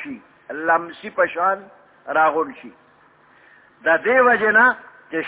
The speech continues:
شوق د اورېدو د قرآن یې زیات دی، د قرآن پاک د اورېدو شوق یې دی، نو د ډېره شوقه راجمع شو.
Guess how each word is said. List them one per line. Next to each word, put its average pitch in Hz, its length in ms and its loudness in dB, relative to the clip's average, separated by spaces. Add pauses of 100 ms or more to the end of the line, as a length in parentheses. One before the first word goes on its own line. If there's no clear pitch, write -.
(120)
شوق 247 420 4
د 214 40 2
اورېدو 202 640 4
د 185 180 4
قرآن 165 340 4
یې 147 120 0 (100)
زیات 127 240 0 (120)
دی، 117 120 -18 (2750)
د 127 40 -4 (140)
قرآن 160 320 4
پاک 190 400 2
د 180 40 0
اورېدو 156 680 2 (440)
شوق 220 320 4
یې 185 160 2
دی، 185 120 0 (280)
نو 151 80 -8
د 160 160 0
ډېره 190 220 4
شوقه 160 420 2
راجمع 139 420 0
شو. - 180 -18